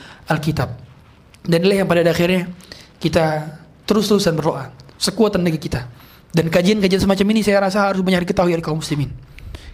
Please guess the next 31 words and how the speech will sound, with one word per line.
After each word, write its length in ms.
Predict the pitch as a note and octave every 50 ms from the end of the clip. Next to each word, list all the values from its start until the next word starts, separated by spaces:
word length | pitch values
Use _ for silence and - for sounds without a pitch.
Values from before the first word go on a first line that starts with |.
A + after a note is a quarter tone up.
| - -
Jangan 320 | - F3 F#3 F#3 F#3+ G3 G3
sampai 220 | G3 A3 G#3+ G#3+ -
kaum 240 | - G3+ G3+ G#3
muslimin 460 | G3+ G3 G#3 G#3+ A#3 B3+ B3 A3+ G3+ - - - - -
kehilangan 480 | - - G#3+ A3 A3+ A#3+ A#3+ A#3+ B3+ A#3+
sejarah 320 | G#3 G#3+ G3 G#3 G#3+ G3
mereka. 340 | G3 F#3+ F#3 F#3 - B2+ A#2+ - - - - - - - _ _
Karena 240 | - - F#3+ G3+ G3+
kita 260 | G3 - G3 F#3+ G3+
sesuai 400 | G3+ G3 - A3 F#3+ F#3 F3+ F3+
dengan 80 | F3+ F#3+ F#3
apa 160 | G3 F#3+ -
yang 80 | G3 F#3
kita 100 | F#3 F#3 D#3+
pahami 160 | F3 F#3+ F#3+
tentang 160 | F#3 F3+ F3 -
sejarah. 360 | F#3+ D#3+ D#3+ D#3+ F3 - - - - - - _ - - - - - - - - - - - -
Mengapa 420 | G#3+ A#3+ C#4+ D#4 D4+ D#4 D4 C#4 C4
sebagian 340 | - C4 G3+ A#3 G#3 A#3 A#3+
orang 220 | A#3+ B3+ C4 C4
kaum 160 | B3 A#3+ A#3+ A#3
muslimin 260 | B3 - - B3 B3 A#3
sekarang 320 | - - B3 B3 B3 A#3+
lupa 640 | C4 D4+ C#4+ D4+ - - D#4 D#4 C#4+ G3 C#3+ - - - - - - - - -
dan 160 | A3+ A#3 A#3+
mereka 180 | C4 C#4+ -
tidak 240 | C#4+ B3+ D4 C#4+ C#4
mau 160 | C#4 C#4+ D#4 D#4+ D#4
memperjuangkan 560 | D#4 D4+ D4 D4+ C#4+ A3 C#4+ D4 C#4+ D#4 D4+
Palestina? 500 | D#4 D4+ D4+ D4 D4+ - F#4 F4+ B3+ F3+ -
Kenapa? 500 | - D#4 F4 F#4 F#4 E4+ B3 G3 - -